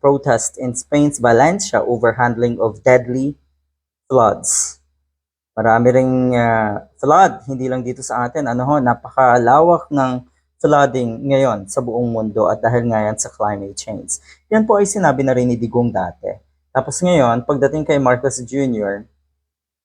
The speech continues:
problema ng flood control projects ang sinisigaw nyo. Ay, tignan nyo naman.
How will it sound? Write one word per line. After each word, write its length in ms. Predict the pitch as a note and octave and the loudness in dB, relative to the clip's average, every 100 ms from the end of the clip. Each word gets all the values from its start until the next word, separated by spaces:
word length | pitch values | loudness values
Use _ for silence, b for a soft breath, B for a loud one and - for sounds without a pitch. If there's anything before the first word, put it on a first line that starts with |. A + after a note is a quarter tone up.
| _ _ _ _ _ _ | _ _ _ _ _ _
problema 560 | - D#3 C3 C3+ C3 D3 | 0 2 4 4 4 4
ng 240 | D#3 B2+ | 0 -2
flood 320 | - A#2+ A2+ - | 0 0 0 -2
control 400 | A#2+ - A#2 - | -4 -2 -2 0
projects 640 | A#2+ G#2+ - - - - | 0 0 -2 -6 -6 -8
ang 160 | C#3+ - | -8 -6
sinisigaw 640 | D#3 C#3 - A#2 G#2+ G2+ | -4 -4 -4 -2 -2 -2
nyo. 480 | A2+ E3+ F3+ G2+ _ _ _ _ _ _ _ | -2 -2 -2 -4 _ _ _ _ _ _ _
Ay, 160 | C3 C#3 | 0 2
tignan 320 | G3 A#3+ B3+ | 0 0 0
nyo 120 | - C#3+ | 2 0
naman. 480 | E3+ D#3+ - - | 0 -2 -4 -10